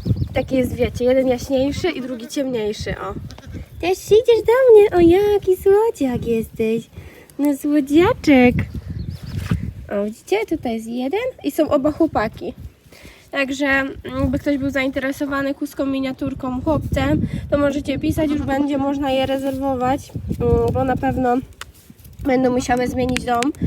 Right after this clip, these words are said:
no bo nie możemy też tylu chłopców trzymać u siebie, bo by były zaraz walki, bo to wiadomo, różki urosną, wiecie. O, i widzicie?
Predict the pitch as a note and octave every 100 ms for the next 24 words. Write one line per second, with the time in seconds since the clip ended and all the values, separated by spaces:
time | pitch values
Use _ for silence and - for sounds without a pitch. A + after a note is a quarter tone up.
0 | - - - - B3+ B3 B3 B3+ B3+ C#4
1 | A#3+ A#3+ - - B3+ B3 A#3+ - - -
2 | - A#3+ B3 C#4+ - - - - - -
3 | - - - - - - - - B4+ -
4 | A#4+ B4 A#3+ A#3+ B4 A#3+ A#3+ A3+ A#3 A#3
5 | G#3 G#3 - A#3+ D4 B3 A#3 A#3+ A#3+ A#3
6 | B3 C4+ - A#3 B3 C4+ - C4+ B3+ A3
7 | G#3+ A3 A3 - - - - - _ -
8 | - - - - - - - - A3 B3
9 | C4+ C#4+ E4+